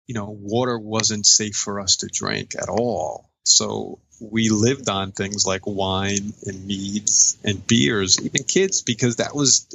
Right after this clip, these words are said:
once you fermented it or made this alcoholic beverage, they were safe to consume. So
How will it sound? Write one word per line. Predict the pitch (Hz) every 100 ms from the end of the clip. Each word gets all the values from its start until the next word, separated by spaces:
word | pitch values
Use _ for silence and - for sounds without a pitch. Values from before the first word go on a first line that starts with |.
| -
once | 127 139 143 151
you | 131
fermented | - 131 127 139 165 135 110
it | 107 117
or | 113
made | 107 117 131 135
this | 117 110
alcoholic | 117 113 117 110
beverage, | 127 127 117 - -
they | 127
were | 135
safe | - - 143 -
to | 147
consume. | 135 135 - 160 123 101
So | - 110